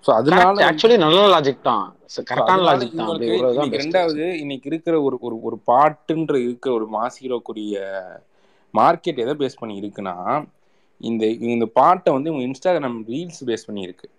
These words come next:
Speaker 1: இனி பாட்டு நீங்க எடுத்துட்டீங்கனாலும், இப்ப இன்ஃபேக்ட் வண்ணாரப்பேட்டையில வந்து அவங்க அது எதுவுமே பண்ணல, ரீல் உள்ள, உள்ள எதுவுமே பண்ணல. ஆனா அவங்க அதுக்கப்புறம் அந்த மியூசிக், மியூசிக் கிளப்ல என்ன பண்ணாங்கன்னா,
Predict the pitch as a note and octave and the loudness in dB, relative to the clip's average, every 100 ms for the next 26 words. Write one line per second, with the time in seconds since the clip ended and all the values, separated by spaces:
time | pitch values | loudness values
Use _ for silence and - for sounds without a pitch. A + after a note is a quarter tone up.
0 | _ - _ _ A2 D#3+ E3 C#3+ D3 D3 | _ -20 _ _ 0 0 2 2 0 -4
1 | A#2+ A2+ - A#2+ G#2+ G2 A2+ A#2 G#2+ G#2+ | -6 -10 -14 -10 -8 -8 -8 -8 -6 -8
2 | A2 G#2+ A2 C#3 C3+ A2+ C#3 D#3+ C#3 A2+ | -10 -10 0 0 2 2 4 2 2 -2
3 | A2 G#2+ G#2+ C#3+ A#2+ G#2 G#2+ C3+ D3 B2+ | -2 -2 -4 -6 -6 -6 -6 -4 -4 -4
4 | A2 A2+ F#2+ - _ _ _ _ - A2 | -8 -8 -12 -14 _ _ _ _ -8 -4
5 | C3 C3 A#2+ C#3 A#2+ A#2+ C#3+ C3 A#2 C3 | -4 -4 -2 0 0 0 0 0 0 -4
6 | C3 G#2+ G#2 G#2+ B2+ A2+ G#2+ A2+ C3+ C#3+ | -6 -6 -4 -2 0 -2 -4 -8 -6 -6
7 | B2 A2+ C#3 D3 C3+ D#3+ D3+ A#2 G#2+ A#2 | -6 -6 -8 -6 -6 -4 -4 -4 -6 -8
8 | B2+ A2+ G#2 G2 B2+ | -8 -10 -12 -14 -16